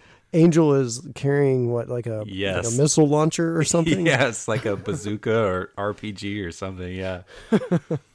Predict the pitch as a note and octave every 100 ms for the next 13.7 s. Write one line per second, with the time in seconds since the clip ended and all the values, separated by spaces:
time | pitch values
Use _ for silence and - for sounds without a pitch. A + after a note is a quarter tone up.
0 | - - - - D#3 C3+ D#3 C#3 C#3 F3+
1 | F#3 F3+ F3+ E3 D#3 C#3+ B2+ A#2+ B2+ B2+
2 | C3 A#2+ A#2 G#2+ A#2+ B2+ C3+ - C3 A#2
3 | A#2+ E2+ - _ _ _ _ _ - G2
4 | D#2+ - - A#2 A2+ C3+ D3+ A2 G#2+ A#2
5 | C#3 - G2 F#2 F2 E2+ E2+ - F2 E2+
6 | - F#2+ F2+ F2+ - - - - - -
7 | _ _ _ _ - G2+ G#2 G2 F#2+ -
8 | - G#2+ G#2+ - D#3+ D3+ A2+ - - C3
9 | C3+ C#3 - A2 - G#2+ F#2+ - - G#2+
10 | G#2 - F#2 F2+ - - - _ _ _
11 | A2 G#2 - G2 E2 _ - G#2 - F#2+
12 | E2+ F#2 E2+ _ G2 E2 - G#2 G2 F2+
13 | F2+ E2+ F2 E2+ E2 D#2+